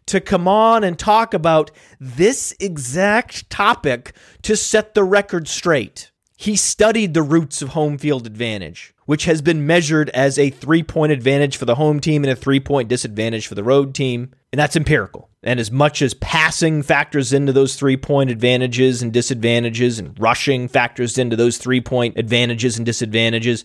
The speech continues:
that's the throttling factor that you need to assign to quarterbacks and running backs and wide receivers when they go on the road versus being at home. And what John Wertheim found was that the home field advantage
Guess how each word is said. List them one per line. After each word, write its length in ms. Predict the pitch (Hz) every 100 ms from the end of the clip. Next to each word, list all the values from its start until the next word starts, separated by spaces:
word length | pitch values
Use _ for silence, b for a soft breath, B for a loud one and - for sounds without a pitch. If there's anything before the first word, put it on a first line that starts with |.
| b -
that's 400 | 135 151 - -
the 140 | 151
throttling 640 | - 143 131 139 139 135
factor 560 | 131 120 123 - 139 131
that 120 | 117
you 300 | 92 131 139
need 400 | 127 131 135 123
to 140 | 135
assign 520 | 117 - 120 123 127 127
to 60 |
quarterbacks 600 | 127 123 117 113 110 113
and 160 | - 107
running 220 | 110 117
backs 280 | 110 113 -
and 120 | 110
wide 240 | 95 107 110
receivers 560 | 113 113 107 107 104
when 240 | 101 117 123
they 120 | 123
go 220 | 120 120
on 180 | 117 123
the 80 | 120
road 440 | 101 104 107 107
versus 480 | 107 104 - 117 101
being 360 | 95 95 104
at 100 | 113
home. 480 | 117 156 165 107 - _ -
And 400 | 156 156 160 147
what 200 | 160 165
John 320 | 127 190 180
Wertheim 540 | 175 190 - 165 151
found 560 | 135 208 254 170 123 131
was 400 | 127 135 139 131
that 400 | 139 131 131 - _ -
the 200 | 127 156
home 340 | 135 190 226
field 280 | 226 220 202
advantage 680 | 156 123 131 160 214 196